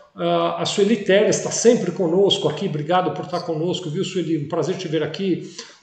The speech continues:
O J-, José Cassimiro, a Gestão Inova, Contabilidade, o Anderson Ferreira, o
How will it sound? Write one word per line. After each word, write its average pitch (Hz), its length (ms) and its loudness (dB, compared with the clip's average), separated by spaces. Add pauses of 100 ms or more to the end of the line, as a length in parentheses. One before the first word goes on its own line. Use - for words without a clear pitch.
O 180 220 -2
J-, - 680 -4 (260)
José 165 380 0
Cassimiro, 196 1120 2 (300)
a 165 180 0
Gestão 208 520 6
Inova, 190 440 6
Contabilidade, 170 840 0 (160)
o 170 160 0
Anderson 202 640 2
Ferreira, 170 800 0
o 147 180 -2